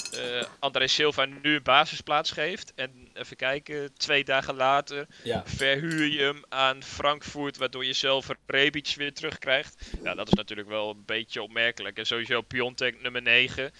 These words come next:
Speaker 1: Eh, in principe, ja, hij had in de eerste wedstrijd had hij niet gescoord, maar niet echt een reden om hem op de bank te zetten. En dan zet je hem nu op de bank. Eh, en hij kwam er vervolgens in en hij was ook meteen veruit de gevaarlijkste man met, eh,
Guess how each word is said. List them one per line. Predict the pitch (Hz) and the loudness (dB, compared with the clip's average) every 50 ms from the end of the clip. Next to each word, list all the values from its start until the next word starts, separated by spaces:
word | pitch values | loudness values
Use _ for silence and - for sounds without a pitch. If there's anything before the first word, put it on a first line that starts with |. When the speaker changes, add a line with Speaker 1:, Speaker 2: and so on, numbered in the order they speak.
| - - - - - - | -20 -20 -20 -20 -20 -14
Speaker 1:
Eh, | - 110 110 107 107 107 107 | -8 -6 -4 -4 -2 -2 -2
in | 113 110 | -2 -4
principe, | - - 117 - - 143 135 127 - 123 120 117 110 - | -4 -4 -6 -4 -4 -4 -6 -6 -4 -2 0 0 0 2
ja, | - 117 | 4 4
hij | 110 107 | 4 4
had | 95 104 - | 4 2 2
in | 123 | 2
de | 113 110 | 2 2
eerste | 113 113 - 127 | 0 -2 -2 -2
wedstrijd | 120 120 - - 120 120 113 | -2 -2 -2 0 -2 -2 -2
had | - 113 | -4 -10
hij | - 117 | -12 -12
niet | 113 - | -14 -10
gescoord, | - - - - 143 127 117 120 123 _ | -6 -6 -6 -4 -4 -4 -4 -4 -6 _
maar | - 107 113 | -8 -6 -4
niet | 123 123 120 | -4 -2 -2
echt | 120 - - | -4 -2 -2
een | 131 | -4
reden | 123 123 123 123 123 123 120 | 0 2 2 2 0 0 -4
om | 120 117 | -6 -4
hem | 120 | -6
op | 113 - | -6 -6
de | 127 | -4
bank | 117 - 113 123 127 | 0 0 0 0 -2
te | - | -8
zetten. | 127 135 135 127 - - | -6 -4 -4 -4 -4 -8
En | 127 127 | -12 -10
dan | 127 123 | -8 -6
zet | - 139 - | -6 -6 -8
je | 143 | -8
hem | 135 139 | -10 -10
nu | 139 | -10
op | 131 - | -8 -8
de | 131 | -2
bank. | 117 143 143 131 104 - - _ - - - - - - - _ | 2 4 4 4 2 -4 -20 _ -20 -20 -20 -20 -20 -20 -20 _
Eh, | - - 110 - - - 78 78 - - 80 107 113 | -18 -16 -14 -14 -14 -16 -18 -18 -18 -12 -2 2 2
en | 120 | 4
hij | 117 117 | 4 4
kwam | - - 127 120 | 4 2 0 -2
er | 120 120 | -2 -6
vervolgens | - 135 127 127 120 113 123 131 | -8 -6 -4 -4 -4 -4 -4 -4
in | 135 135 131 | -2 0 0
en | 120 | 2
hij | 113 110 | 2 2
was | 110 117 - | 0 -2 -6
ook | 123 | -8
meteen | 120 120 - 113 113 113 | -10 -4 -2 -2 -2 -2
veruit | - 131 123 120 120 120 | -2 -2 2 2 2 2
de | - - | 0 -4
gevaarlijkste | - - 123 120 117 120 - - 131 | -4 0 0 0 0 -2 -6 -8 -8
man | 127 139 147 135 | -6 -6 -8 -6
met, | 120 107 - - | -8 -10 -10 -8
eh, | - | -10